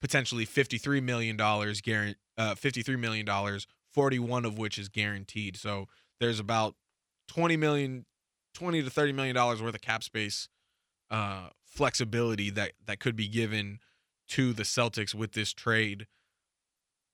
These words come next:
I just don't know if a thirty-five-year-old Al Horford is the answer for the Celtics. I understand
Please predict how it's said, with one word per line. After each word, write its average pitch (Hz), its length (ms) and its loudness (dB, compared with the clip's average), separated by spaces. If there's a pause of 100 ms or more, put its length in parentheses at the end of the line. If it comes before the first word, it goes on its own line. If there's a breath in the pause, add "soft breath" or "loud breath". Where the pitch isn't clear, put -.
(160)
I 165 140 2
just 175 300 -6
don't 147 260 2
know 139 160 4
if 117 100 0
a 120 80 0
thirty-five-year-old 120 880 2
Al 110 180 2
Horford 113 360 0
is 104 140 -2
the 101 180 -4
answer 107 280 -4
for 107 160 -6
the 101 80 -8
Celtics. 101 580 -8 (280)
I 135 140 4
understand 139 920 0